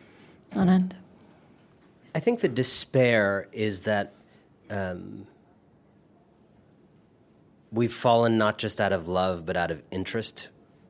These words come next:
Speaker 2: with each other. I actually think more and more of us love our America, but don't necessarily love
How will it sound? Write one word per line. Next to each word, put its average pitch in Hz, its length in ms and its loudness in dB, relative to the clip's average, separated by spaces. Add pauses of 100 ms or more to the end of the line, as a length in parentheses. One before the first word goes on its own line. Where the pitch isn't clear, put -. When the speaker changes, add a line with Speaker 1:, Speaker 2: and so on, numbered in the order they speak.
(180)
Speaker 2:
with 104 180 -2
each 117 160 -4
other. 131 320 -4 (1120)
I 120 120 4
actually 135 320 4
think 131 300 0 (260)
more 113 380 4
and 104 120 4
more 104 200 4
of 107 100 2
us 107 200 0
love 92 240 2 (160)
our 95 320 4
America, 113 640 0
but 90 200 -4
don't 101 200 0
necessarily 90 600 0
love 85 520 0